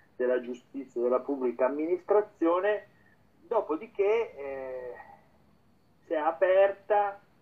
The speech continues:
una crisi, o meglio, Italia Viva ha aperto una crisi assolutamente incomprensibile,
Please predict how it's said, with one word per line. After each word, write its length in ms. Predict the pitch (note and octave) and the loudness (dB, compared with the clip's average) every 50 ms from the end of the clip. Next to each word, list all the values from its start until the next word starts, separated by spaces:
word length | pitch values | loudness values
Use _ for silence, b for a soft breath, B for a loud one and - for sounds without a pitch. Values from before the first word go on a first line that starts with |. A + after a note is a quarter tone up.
| _ _ - | _ _ -14
una 320 | - D#3 D#3+ E3 D#3 - | -10 -8 -6 -6 -6 -6
crisi, 760 | - - D#3+ D#3+ E3+ F3+ F#3+ F3 E3+ F#3 G3 F#3+ F3+ D#3+ - - _ _ - | -8 -6 -4 -2 -2 0 -2 -2 0 0 2 2 0 0 -4 -8 _ _ -2
o 120 | D3 C#3+ | -2 0
meglio, 520 | C3+ C#3 B2+ A2+ G#2+ G#2+ G#2 G#2 F#2+ - - _ _ _ _ _ _ _ _ _ _ _ _ _ _ _ _ _ _ _ _ b b b b b | 0 0 -2 -4 -4 -6 -6 -8 -8 -8 -10 _ _ _ _ _ _ _ _ _ _ _ _ _ _ _ _ _ _ _ _ b b b b b
Italia 500 | - C#4+ - - - D#3+ D#3+ E3 F3 F#3+ | -12 -12 -6 -4 -2 0 2 4 4 4
Viva 400 | F#3 F#3 G3 G#3 G3+ G3 F3 D3+ | 4 2 2 2 2 2 2 2
ha 40 | D3 | 0
aperto 480 | D3+ - - E3 D#3+ E3 - - - D#3 | 0 -2 -2 -2 -2 -2 -2 -6 -12 -14
una 200 | D3 D3 D#3 - - | -14 -14 -14 -16 -14
crisi 520 | - E3+ - F#4 F#4 F4 F4 F#4 F4 - - _ _ _ _ _ _ _ _ _ _ _ _ _ _ - | -12 -10 -8 -8 -8 -8 -8 -8 -8 -8 -10 _ _ _ _ _ _ _ _ _ _ _ _ _ _ -16
assolutamente 1500 | - - - - D#3 D3+ D#3 D3+ D3+ - D#3 D3 D#3 D#3+ D#3 D#3 D#3 C#3+ - - D3+ C#3+ C#3 C3+ C3 B2+ B2 A#2+ A2+ C#3+ | -16 -16 -14 -10 -8 -6 -6 -6 -4 -4 -4 -4 -2 -4 -6 -6 -8 -10 -10 -6 -6 -4 -4 -4 -4 -4 -4 -6 -6 -10
incomprensibile, 1500 | D#3+ D#3 C3 - D3 D3 C#3+ C3 - C3+ C3+ C3+ C3 C3 - - - C3 B2 A2+ A2 A#2+ B2+ C3+ D#3+ F#3+ - - - | -14 -16 -8 -4 -4 -4 -4 -6 -10 -10 -10 -10 -10 -12 -14 -16 -14 -12 -12 -8 -6 -6 -2 0 2 2 2 0 -2